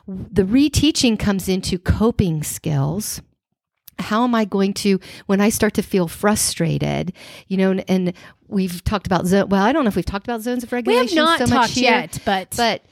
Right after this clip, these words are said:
Speaker 2: it
Speaker 1: we
Speaker 2: is
Speaker 1: use zones of
Speaker 2: Yeah.
Speaker 1: regulation here. And so teaching kids to recognize and verbalize how they're feeling. And then, you know, uh, so working with this student, she begins to feel,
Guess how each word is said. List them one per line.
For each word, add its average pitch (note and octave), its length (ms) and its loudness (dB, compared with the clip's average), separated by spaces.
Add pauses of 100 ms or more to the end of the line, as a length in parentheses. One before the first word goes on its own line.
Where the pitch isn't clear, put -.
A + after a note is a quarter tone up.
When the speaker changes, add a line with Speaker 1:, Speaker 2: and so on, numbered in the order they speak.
(100)
Speaker 2:
it B3 100 0
Speaker 1:
we C#4+ 140 2
Speaker 2:
is C4+ 80 0
Speaker 1:
use A#3 360 0
zones B3+ 300 0
of B3 60 -6
Speaker 2:
Yeah. A3+ 80 2
Speaker 1:
regulation A#3+ 580 0
here. A#3+ 320 2
And G3 220 -2
so G3+ 100 -2
teaching B3 400 -4
kids G#3+ 220 -4
to F3+ 100 -4
recognize A#3+ 800 2
and F#3 240 -2
verbalize G#3 580 2
how F#3 240 -6
they're F3 220 -2
feeling. A3 840 0 (440)
And G#3+ 280 0
then, G3+ 600 -2
you G3+ 140 0
know, F3+ 340 2 (180)
uh, F3+ 320 0
so A#3+ 140 -2
working A#3+ 320 0
with G#3 160 2
this C4+ 160 2
student, F#3+ 420 -2
she G#3+ 200 -2
begins F#3+ 340 0
to F#3 80 -2
feel, F3+ 540 0